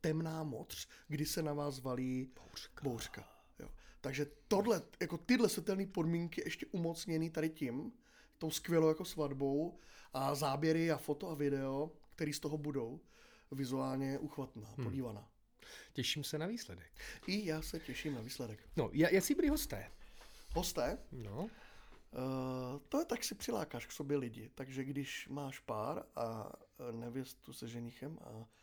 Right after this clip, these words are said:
Speaker 1: ehm, jsou skvělí a rozumíš si s něma po lidské stránce,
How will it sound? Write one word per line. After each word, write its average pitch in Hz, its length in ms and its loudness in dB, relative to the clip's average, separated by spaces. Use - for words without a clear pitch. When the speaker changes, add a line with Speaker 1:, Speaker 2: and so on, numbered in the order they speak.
Speaker 1:
ehm, 117 480 -10
jsou 113 760 -6
skvělí 139 560 -6
a 107 60 -6
rozumíš 127 400 -4
si 131 80 -6
s - 120 -8
něma 120 400 -8
po 127 100 -6
lidské 123 300 -8
stránce, 117 480 -8